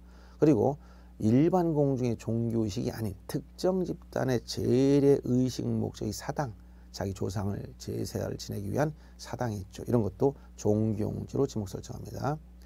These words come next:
그리고 이건 독립적인 시설이기 때문에 타인 건물을 임대해서 쓸 때는 이것은 지목에 영향 안 미칩니다.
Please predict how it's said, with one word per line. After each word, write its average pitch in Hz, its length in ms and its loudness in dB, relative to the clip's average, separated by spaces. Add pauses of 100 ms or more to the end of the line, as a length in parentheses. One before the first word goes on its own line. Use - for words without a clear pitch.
(500)
그리고 117 300 6
이건 120 240 6
독립적인 120 460 2
시설이기 110 460 0
때문에 107 420 -8
타인 160 500 0
건물을 107 440 0
임대해서 156 840 0
쓸 104 240 -6
때는 113 320 -2
이것은 123 380 0 (340)
지목에 110 460 0
영향 95 240 -2
안 98 140 -8
미칩니다. - 760 -10